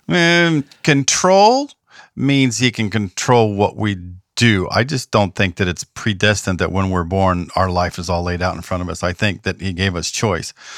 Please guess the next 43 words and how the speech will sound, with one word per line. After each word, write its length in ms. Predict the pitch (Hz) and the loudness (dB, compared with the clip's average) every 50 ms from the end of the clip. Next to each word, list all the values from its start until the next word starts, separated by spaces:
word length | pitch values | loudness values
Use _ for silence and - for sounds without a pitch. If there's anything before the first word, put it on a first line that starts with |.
| - - - - - _ - | -16 -16 -18 -18 -20 _ -4
Uh, 260 | 110 98 98 98 - - | -2 -2 -2 -2 -2 -4
and 260 | 98 104 101 98 92 | -4 -4 -4 -4 -8
that 140 | 98 - - | -10 -10 -8
choice 300 | - 110 107 101 98 - | -2 -2 0 0 -2 -2
means 200 | 98 92 90 82 | -2 -2 -2 -4
that 100 | 92 82 | -4 -6
at 120 | 95 85 | -4 -4
any 140 | 95 92 87 | -4 -4 -4
point 220 | 80 87 95 90 - | -4 -4 -6 -6 -6
in 40 | 87 | -6
time, 320 | - 104 98 95 90 87 | -2 0 0 0 0 -2
I 80 | 87 85 | -2 -2
can 160 | - 85 80 | -4 -6 -10
turn 200 | - - 90 85 | -6 -6 -6 -6
left 280 | 87 92 87 87 - - | -4 -6 -6 -6 -8 -12
instead 320 | - 82 - - 85 82 | -14 -14 -10 -10 -8 -8
of 60 | 82 | -6
right. 260 | 85 87 87 - - _ _ _ _ _ _ _ - - - - - - _ _ _ _ _ - | -4 -4 -4 -4 -6 _ _ _ _ _ _ _ -20 -20 -20 -20 -20 -20 _ _ _ _ _ -2
Now, 100 | - 104 | 0 0
if 80 | 95 - | 2 2
he 80 | 117 | 2
wants 240 | 110 110 127 139 - - | 4 4 4 2 2 0
me 60 | 113 | 0
to 80 | 98 92 | 0 0
turn 340 | - - 104 98 92 87 82 | 0 2 2 2 2 -2 -2
left, 360 | 95 98 95 95 107 - - | 0 2 2 2 2 0 -6
he 160 | - 95 101 | -4 -4 -4
can 180 | - 98 87 90 | -4 -2 -2 0
make 220 | 113 143 156 - | 2 0 0 -2
me 80 | 101 90 | -6 -6
turn 240 | - - 104 90 82 | -2 -2 -2 -2 0
left, 300 | 85 85 76 - - - | -2 -4 -4 -6 -8 -2
but 120 | - 92 95 | 0 2 4
I 100 | 98 101 | 4 2
don't 180 | 104 101 95 | 2 0 0
think 200 | - 107 101 87 | 0 -2 -2 -2
he 400 | - - 98 95 90 90 87 82 | -2 -4 -4 -2 -2 -2 -4 -4
started 840 | - - - - - - - - - - - 101 101 95 95 87 98 | -4 -6 -6 -6 -6 -6 -8 -8 -10 -2 0 2 2 2 0 -2 -2
in 100 | 92 90 | -2 -2
the 80 | 87 | -2
beginning 400 | 80 87 80 92 98 95 90 90 | -4 -4 -4 -2 -2 0 0 -2
and 100 | 87 82 | -4 -4
said, 280 | - - 95 92 82 | -2 -2 -2 -2 -2